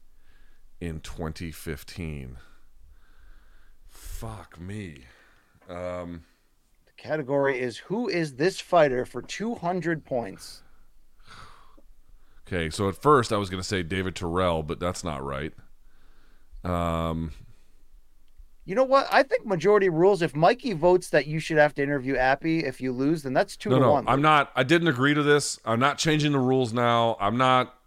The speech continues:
Speaker 1: I'm not doing. I'm gonna just fuck, dude. I don't. Uh, K-, Kimbo Slice. I don't know.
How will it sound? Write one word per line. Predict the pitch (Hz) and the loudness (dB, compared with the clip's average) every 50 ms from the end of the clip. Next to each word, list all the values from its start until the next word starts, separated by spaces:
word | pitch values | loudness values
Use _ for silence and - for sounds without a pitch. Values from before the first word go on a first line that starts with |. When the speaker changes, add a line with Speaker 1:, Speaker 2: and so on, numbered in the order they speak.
| _ _ | _ _
Speaker 1:
I'm | 101 | -4
not | 107 107 101 | -2 -2 -2
doing. | 98 92 - - - - - - _ _ _ _ _ _ - | -2 -6 -10 -14 -20 -20 -20 -20 _ _ _ _ _ _ 2
I'm | 139 160 202 233 | 2 2 2 2
gonna | 226 254 254 233 | 0 0 0 0
just | 190 160 185 175 - - - - | 2 2 0 0 0 -4 -8 -14
fuck, | - - 113 104 92 90 - - | -6 -2 0 0 0 -2 -4 -6
dude. | 90 90 90 90 | -6 -4 -4 0
I | - 117 123 | 2 2 2
don't. | 120 113 - - | 2 0 -2 -8
Uh, | 82 80 98 - - - - - - - - - - - - - - - - - - - - | -10 -8 -8 -8 -8 -12 -14 -14 -16 -16 -18 -20 -20 -20 -20 -20 -20 -20 -20 -20 -20 -16 -4
K-, | - 147 147 | -2 -2 -2
Kimbo | 135 - 170 160 165 165 165 160 | 2 2 2 4 6 6 4 4
Slice. | 147 - 165 156 151 180 180 - - | 2 2 2 4 4 4 2 0 2
I | 131 135 | 2 2
don't | 135 135 120 | 2 2 0
know. | 107 87 76 | 0 -2 -6